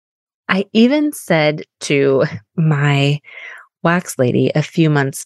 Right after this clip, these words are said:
back that you know you're desperate for rest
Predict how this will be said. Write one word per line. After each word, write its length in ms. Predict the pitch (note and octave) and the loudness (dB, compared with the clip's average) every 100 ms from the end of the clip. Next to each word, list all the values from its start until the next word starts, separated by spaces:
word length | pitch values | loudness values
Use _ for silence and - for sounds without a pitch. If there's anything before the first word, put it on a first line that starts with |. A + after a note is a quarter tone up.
| - | -2
back 360 | E3 C3+ C3 - | 0 0 -4 -2
that 280 | B2+ A#2 - | 0 -2 -2
you 160 | E3+ D#3+ | 0 0
know 320 | D3+ D#3+ E3 | 0 0 2
you're 180 | F3+ E3+ | 2 0
desperate 540 | E3 E3 - F#3+ F#3 | -2 -4 -2 -2 0
for 180 | - D3+ | -2 0
rest 480 | C#3+ C#3 G#3 - | 0 0 -2 -6